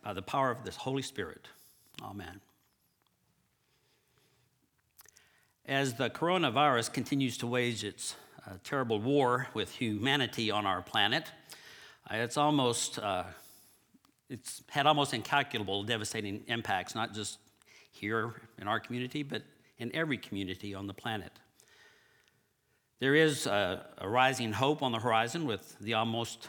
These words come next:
miraculously speedy creation of vaccines that will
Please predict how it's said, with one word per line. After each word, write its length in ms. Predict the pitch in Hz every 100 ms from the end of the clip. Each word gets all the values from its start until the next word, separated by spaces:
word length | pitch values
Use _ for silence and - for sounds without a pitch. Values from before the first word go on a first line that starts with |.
| -
miraculously 720 | 107 120 151 - 113 - 110
speedy 640 | - - 147 131 113 101 - -
creation 440 | - 123 127 117
of 80 | 107
vaccines 680 | 104 107 - 127 143 165 -
that 140 | 113
will 320 | 107 98 95